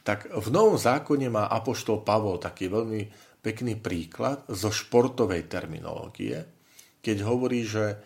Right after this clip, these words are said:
že tak ako sa športovec, keď chce vyhrať preteky, že sa musí správať asketicky, že m-, musí obetovať isté,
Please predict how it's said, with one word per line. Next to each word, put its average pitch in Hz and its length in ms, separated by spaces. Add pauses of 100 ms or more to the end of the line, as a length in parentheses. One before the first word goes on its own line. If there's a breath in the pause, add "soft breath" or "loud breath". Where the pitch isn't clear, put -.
(420 loud breath)
že 101 160
tak 175 160
ako 165 240
sa 113 400
športovec, 127 1040
keď 101 160
chce - 360 (320)
vyhrať 113 480
preteky, 107 600 (320 loud breath)
že 104 80
sa 107 160
musí 139 320
správať 113 560 (240)
asketicky, 92 1040
že 107 200
m-, 101 160 (400 loud breath)
musí 117 360
obetovať 98 960
isté, 95 480